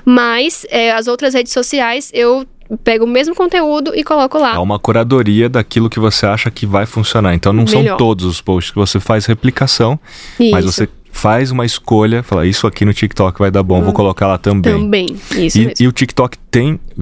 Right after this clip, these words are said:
Speaker 2: vendido ou ele só tá servindo pra criar, é, exposição de marca e descoberta, ou tá vendendo mais também?
Speaker 1: Eu consigo vender bastante da minha loja online, né, pelo
Speaker 2: Hum.
Speaker 1: TikTok.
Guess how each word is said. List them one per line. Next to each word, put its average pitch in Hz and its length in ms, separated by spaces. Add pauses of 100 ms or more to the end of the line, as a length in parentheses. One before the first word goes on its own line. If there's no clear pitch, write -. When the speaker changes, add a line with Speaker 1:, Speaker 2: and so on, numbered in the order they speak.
(120)
Speaker 2:
vendido 107 720
ou 117 180
ele 110 80
só 104 160
tá 113 140
servindo 101 480
pra 95 580
criar, 98 720 (440)
é, 95 80
exposição 101 480
de 92 100
marca 101 540
e 90 40
descoberta, 95 800
ou 95 180
tá 98 140
vendendo 87 460
mais 80 280
também? 82 220
Speaker 1:
Eu 226 180
consigo 285 420
vender 247 280
bastante 254 580
da 269 160
minha 302 220
loja 262 460
online, 220 400
né, 202 200
pelo 208 160
Speaker 2:
Hum. - 40
Speaker 1:
TikTok. 170 600